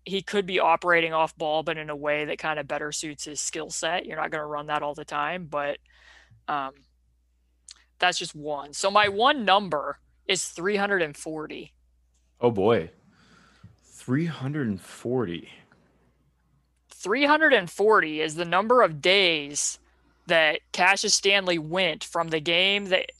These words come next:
Speaker 1: Duke played against U N C in twenty twenty until the first G League game in the bubble. So I think that's a pretty important piece of context of just how hard it was to be a rookie like him on a two-way contract this year where there wasn't gonna be opportunity for playing time. I mean,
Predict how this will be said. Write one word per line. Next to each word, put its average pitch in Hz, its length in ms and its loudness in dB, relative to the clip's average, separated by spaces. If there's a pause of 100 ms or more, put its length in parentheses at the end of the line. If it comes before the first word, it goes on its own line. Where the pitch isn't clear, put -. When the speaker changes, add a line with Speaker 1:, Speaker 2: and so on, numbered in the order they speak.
(140)
Speaker 1:
Duke 202 320 -4
played 214 300 6
against 185 300 0
U 185 220 0
N 175 140 0
C 160 480 -2
in 147 140 -8
twenty 180 340 -6
twenty 156 420 -6
until 165 360 -2
the 151 120 -4
first 180 380 -2
G 170 220 -2
League 156 220 -4
game 151 240 -4
in 143 60 -12
the 143 60 -8
bubble. 139 460 -10 (460)
So 226 160 6
I 233 120 8
think 302 180 4
that's 294 160 6
a 262 60 4
pretty 240 260 2
important 190 500 0
piece 185 200 -4
of 170 100 -2
context 165 480 0
of 165 80 -8
just 165 220 -6
how 202 160 6
hard 175 340 2
it 170 100 0
was 156 360 -4
to - 120 -10
be 170 280 -2
a 165 80 -2
rookie 156 500 -4
like 151 240 -2
him 170 220 -6
on 151 140 -4
a 147 60 -8
two-way 156 380 -6
contract 143 520 -10
this - 180 -10
year 151 160 -10
where 156 120 -8
there 160 160 -2
wasn't 160 360 -4
gonna 156 160 -4
be 151 120 -6
opportunity 151 520 -6
for 143 160 -14
playing 160 280 -6
time. 143 220 -8
I 143 60 -10
mean, 147 160 -14